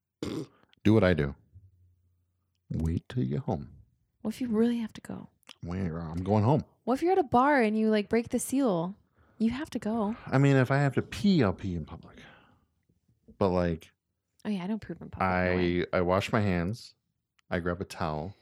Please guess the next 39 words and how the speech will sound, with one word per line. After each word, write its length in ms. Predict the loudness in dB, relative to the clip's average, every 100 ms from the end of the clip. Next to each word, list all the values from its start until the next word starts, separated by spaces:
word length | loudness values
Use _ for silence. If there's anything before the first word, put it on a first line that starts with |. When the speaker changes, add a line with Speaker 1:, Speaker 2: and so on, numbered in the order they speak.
| _ _ -12
Speaker 1:
I 80 | -10
dry 240 | -2 -2
my 140 | 0 -2
hands. 500 | -4 -8 -10 -14 -20 _ _ _ _ _ -12
Speaker 2:
Use 220 | -8 -2
Speaker 1:
And 120 | -2
Speaker 2:
the 80 | -2
Speaker 1:
then, 60 | -2
Speaker 2:
towel. 40 |
Speaker 1:
like, 240 | -4 -6 -6
I 100 | -4
use 320 | -4 -4 -4
the 80 | -4
towel 220 | -4 -4
to 100 | -4 -4
open 320 | -6 -4 -6
the 80 | -6
Speaker 2:
Mm. 260 | -10 -10
Speaker 1:
door. 400 | -6 -4 -4 -6 _ _ _ -8
And 160 | -6
then, 180 | -4 -4
like, 260 | -6 -6 _ _ -10
I'll 80 | -8
hold 260 | -6 -6 -6
the 60 |
door 120 | -4 -4
with 80 |
my 80 | -4
foot 360 | -6 -6 -6 -6
and 140 | -8
then 80 | -8
just 200 | -12 -18 _ _
throw 160 | -10 -8
the 80 | -8
towel 500 | -8 -6 -6 -8 -14 _ _ -14 -14 -8
into 140 | -6 -4
the 80 | -4
trash 280 | -4 -4
can. 320 | -4 -6 -6